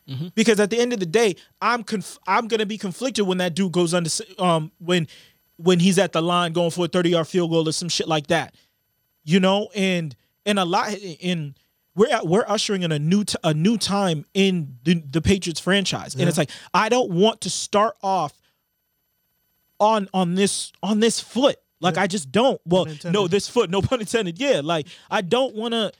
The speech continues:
Speaker 2: I don't want to. I'm trying to, like, I, I want us to sign Cam Newton. We're gonna have the new jerseys up in there.
Speaker 1: Mm-hmm.
Speaker 2: Da, da, da, da.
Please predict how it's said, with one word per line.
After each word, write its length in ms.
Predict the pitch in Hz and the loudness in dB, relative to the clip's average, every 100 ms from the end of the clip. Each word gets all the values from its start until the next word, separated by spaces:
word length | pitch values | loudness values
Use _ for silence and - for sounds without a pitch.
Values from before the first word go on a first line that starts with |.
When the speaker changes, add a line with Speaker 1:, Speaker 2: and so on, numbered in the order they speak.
| _ - | _ -4
Speaker 2:
I 100 | 196 | 0
don't 240 | 233 233 | 0 0
want 220 | 196 269 - | -2 -2 -2
to. 140 | 160 | -6
I'm 80 | 202 | -6
trying 220 | 262 247 | -4 -2
to, 60 | 226 | 0
like, 280 | 202 180 - - _ _ _ _ - | 0 0 -4 -20 _ _ _ _ -10
I, 260 | 214 196 | -2 2
I 40 | 247 | 4
want 200 | 285 240 | 4 0
us 80 | - | -4
to 80 | |
sign 260 | - 233 233 | -2 -2 -2
Cam 320 | - 240 220 | -2 -4 0
Newton. 240 | 285 277 175 | 0 0 -2
We're 100 | 254 | 0
gonna 120 | 233 | 0
have 140 | 233 | 0
the 80 | 220 | -2
new 200 | 208 247 | -4 -4
jerseys 440 | 180 254 254 240 240 | 0 0 0 -4 -10
up 100 | - | -10
in 80 | 240 | -4
there. 220 | 254 247 | -2 -2
Speaker 1:
Mm-hmm. 220 | 180 - - | -6 -10 0
Speaker 2:
Da, 120 | 240 | 2
da, 160 | 214 | 2
da, 0 | |
da. 220 | 185 254 | 2 0